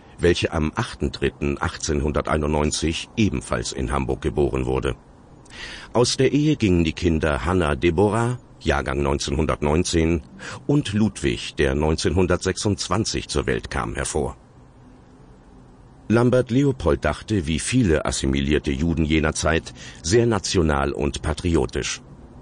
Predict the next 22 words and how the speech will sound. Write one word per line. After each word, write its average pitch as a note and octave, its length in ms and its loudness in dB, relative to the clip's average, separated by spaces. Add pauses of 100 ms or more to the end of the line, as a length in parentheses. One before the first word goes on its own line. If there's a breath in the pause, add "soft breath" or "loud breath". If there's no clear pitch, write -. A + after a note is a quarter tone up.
(340 loud breath)
Er B2+ 240 4
hoffte C#3 300 0
daher F2 340 2
bis - 240 0
zuletzt, - 720 -2
dass - 260 -2
die D#2 120 -2
nationalsozialistischen E2 1500 0
Machthaber D2 720 -2
ihn D2 220 -2
im G#2 260 0
Amt D#2 320 -4
belassen B1 400 -2
würden. C2 320 -2 (880 loud breath)
So A#2+ 200 4
unternahm A#2+ 520 2
er G2+ 240 2
Ende A2+ 240 4
Mai F2 240 4
neunzehnhundertdreiunddreißig D#2 1500 0
den C#2+ 160 0
Versuch, D2+ 500 -2